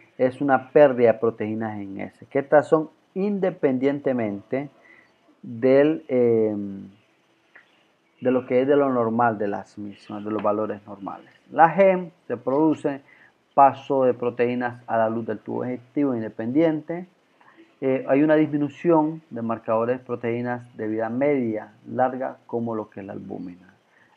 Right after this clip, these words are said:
Hay descenso menos marcado en proteínas de vida media corta, como lo que es la transferrina, fibrinógeno y lo que es la I G E. Y, eh,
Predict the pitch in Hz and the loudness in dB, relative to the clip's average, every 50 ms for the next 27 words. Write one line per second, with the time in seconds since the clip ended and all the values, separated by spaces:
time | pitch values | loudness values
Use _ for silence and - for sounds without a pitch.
0 | _ - 123 123 131 123 131 131 120 123 - - 156 156 170 170 160 165 - - | _ 0 2 2 2 2 0 -2 -4 -4 0 2 4 4 4 2 -2 -4 -6 -4
1 | 139 131 120 113 113 117 120 123 123 123 117 113 113 113 110 110 - - 120 120 | -4 -2 -2 -2 -2 -2 -2 -4 -4 -6 -6 -4 -2 -2 -2 -2 -2 0 2 2
2 | 123 120 113 - - 110 107 - 113 110 110 117 113 117 113 117 - - 107 104 | 2 2 0 -4 -6 -10 -10 -8 -8 -6 -6 -4 -4 -6 -6 -8 -10 -10 -8 -6
3 | 107 107 107 107 110 113 117 113 117 120 120 113 - _ _ _ _ _ _ _ | -6 -6 -6 -6 -4 -4 -2 -2 -2 -2 -4 -6 -6 _ _ _ _ _ _ _
4 | _ _ _ - 135 139 147 143 - - 117 110 - 117 110 107 107 104 104 101 | _ _ _ -2 2 2 2 2 0 -2 -6 -6 -6 -6 -4 -4 -2 -2 -4 -6
5 | - - 110 113 113 117 117 120 - 120 120 120 120 120 120 - - 120 120 120 | -4 -2 -2 2 2 2 0 0 0 0 0 0 -2 -6 -8 -2 0 0 0 0
6 | 135 139 135 135 135 135 139 139 - _ _ _ _ - 123 123 123 131 127 123 | 0 -2 -2 -4 -4 -4 -6 -8 -10 _ _ _ _ -6 -4 -4 -2 -2 -2 -2
7 | 127 123 123 123 120 123 120 120 120 123 127 120 113 113 110 - _ 107 104 104 | -2 -2 -2 -2 -4 -6 -6 -6 -6 -6 -6 -6 -6 -6 -6 -8 _ -10 -10 -8
8 | 104 104 104 104 104 104 104 101 - - 110 101 98 98 98 - - _ _ _ | -8 -6 -6 -6 -6 -8 -10 -12 -12 -10 -8 -8 -8 -8 -10 -12 -16 _ _ _
9 | _ _ _ _ - - - _ _ _ _ _ _ _ _ _ _ _ _ _ | _ _ _ _ -20 -20 -20 _ _ _ _ _ _ _ _ _ _ _ _ _
10 | _ _ _ _ _ _ _ _ _ _ _ _ _ _ _ _ _ _ _ _ | _ _ _ _ _ _ _ _ _ _ _ _ _ _ _ _ _ _ _ _
11 | _ _ _ _ _ _ 175 156 151 160 165 175 180 196 196 - - 156 143 139 | _ _ _ _ _ _ -2 0 2 2 2 0 -2 -4 -6 -6 -2 0 0 2
12 | 135 131 131 127 127 123 123 120 117 113 | 2 2 2 0 2 2 2 2 0 0